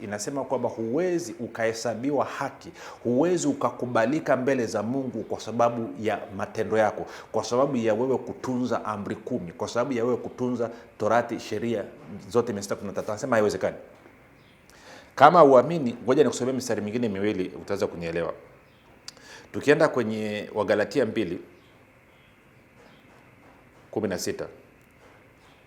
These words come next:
Galatia mbili, kumi na sita. Anasema hivi, "Hali tukijua ya kuwa mwanadamu hahesabiwi haki kwa matendo ya sheria." Umesikia hiyo? Mwanadamu.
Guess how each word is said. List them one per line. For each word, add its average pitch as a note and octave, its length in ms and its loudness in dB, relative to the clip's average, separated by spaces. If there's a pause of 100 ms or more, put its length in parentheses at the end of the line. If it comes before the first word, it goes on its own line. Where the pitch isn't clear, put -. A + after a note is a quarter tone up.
(760)
Galatia F#2+ 320 0
mbili, G2+ 200 -2
kumi F#2+ 160 -6
na F2 80 -8
sita. B2 280 -6 (1400)
Anasema G#2+ 400 0
hivi, E2+ 220 -6 (1500)
"Hali C3+ 560 2 (140)
tukijua A#2+ 460 0
ya A2 100 6
kuwa G#2 380 2
mwanadamu A2+ 840 0
hahesabiwi A2+ 680 0
haki C3+ 460 -8
kwa G2+ 160 -4
matendo G#2+ 360 -4
ya F#2+ 60 -6
sheria." F#2 280 -6
Umesikia F#2+ 340 -2
hiyo? F#2 60 -2
Mwanadamu. G#2+ 680 0